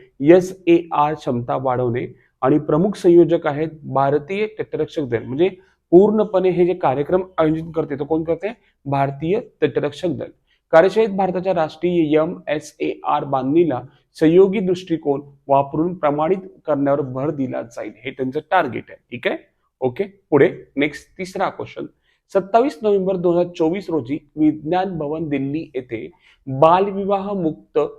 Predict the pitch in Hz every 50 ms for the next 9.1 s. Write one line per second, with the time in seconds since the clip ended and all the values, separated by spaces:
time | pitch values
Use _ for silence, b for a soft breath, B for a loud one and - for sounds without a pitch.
0 | _ _ - 131 135 139 147 156 170 202 196 196 185 165 156 151 147 147 139 131
1 | - - 143 170 170 b b b b - - - 156 143 151 160 170 175 175 180
2 | 175 180 180 180 - 170 160 151 151 143 - - 117 - - - - - _ _
3 | _ _ _ - 127 123 - - - - 175 180 196 175 - - 147 147 147 160
4 | 180 190 185 185 185 165 156 165 170 165 147 139 139 131 123 147 175 - - _
5 | - 165 170 180 190 190 196 202 190 - 147 139 131 131 131 143 - - - 127
6 | 113 110 98 95 - _ _ _ _ _ _ - 170 - - - 170 170 185 208
7 | 226 220 214 196 170 170 180 180 180 165 160 160 151 170 180 175 - - 143 147
8 | 151 156 143 147 151 139 131 123 - 143 139 - - 143 143 160 175 151 143 135
9 | 131 131